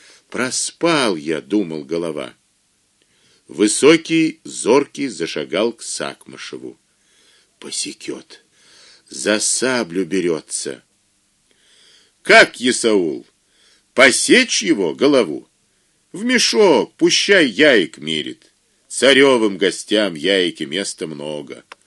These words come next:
«Э, в мешок, тащи, ребята, редно». Голова был высокий ростом, весь не поместился в мешке, лицо и борода выглядывали наружу. «Затягивай вязки».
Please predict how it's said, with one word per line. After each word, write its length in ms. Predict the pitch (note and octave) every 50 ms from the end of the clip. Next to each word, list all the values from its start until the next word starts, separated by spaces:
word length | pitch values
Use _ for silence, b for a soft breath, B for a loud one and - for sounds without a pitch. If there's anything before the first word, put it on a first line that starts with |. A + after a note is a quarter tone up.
| b b b b b b b b b b b -
«Э, 500 | D3 E3+ F#3+ F#3+ F#3 E3+ D#3+ D3+ B2 G2+
в 140 | - C2 F2
мешок, 680 | C3+ G#3 A3+ - - - A3+ A#3 G#3+ F#3 C#3 A2 - -
тащи, 600 | _ - - F3 - - - - - G#3 A#3 A3
ребята, 500 | G3+ G3 E3 F3+ F3+ E3+ D#3+ E3 - D#3
редно». 680 | D3 C#3+ C#3 A#2+ G#2 G#2 A2+ A2 G#2 F#2 D#2+ C#2+ B1+ - _ _ _ _ _ _ _ _ B B B B B B B B B B B B B B B B B B
Голова 420 | - - A2+ C3+ D#3+ F3 F#3+ F#3+
был 220 | E3+ D#3+ F3+ F3 D#3+
высокий 560 | D#3 F3 E3 - - F3 E3 D#3+ - F3 E3+
ростом, 580 | E3 E3+ D#3+ A#2+ - - - - - D#2 C#2 C2
весь 340 | - F#2 C#3 C#3 - -
не 100 | - C3
поместился 800 | A#2+ - C3+ C3+ D3 C#3 - - - F3 E3+ C3+ - - - E2+
в 60 | D2
мешке, 520 | D2+ D#2 - - - - - D2 B1+ - b b b b b b
лицо 420 | - - F#2+ - - - - A2 G#2
и 60 | G2+
борода 460 | F2 G2+ G2+ G2+ G#2 F#2+ G#2+ G#2+ G#2
выглядывали 640 | F#2+ G2+ F2+ F#2 G2+ G#2+ G2+ G2 G2 F#2+ G2 G2+
наружу. 520 | G2+ A2+ B2+ C3+ B2+ G2+ D#2 C2+ C#2 A#1+ - _ _ _ _ _ _ _ _ _ -
«Затягивай 960 | C2+ - G#2 C3+ C#3+ - - D3+ E3 E3 D#3 C#3+ C3 G#2 B2 A#2+ A2+ A#2 A2
вязки». 680 | F#2+ G#2 G2+ F#2 E2 - - - - - - B1 A#1